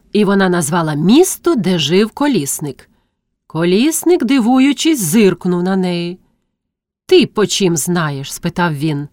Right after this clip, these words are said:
Вона заплескала в долошки і, зареготавшись,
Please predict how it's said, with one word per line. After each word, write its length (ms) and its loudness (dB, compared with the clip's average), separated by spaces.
Вона 280 0
заплескала 720 -2
в 60 -6
долошки 720 -2
і, 100 4
зареготавшись, 1200 -2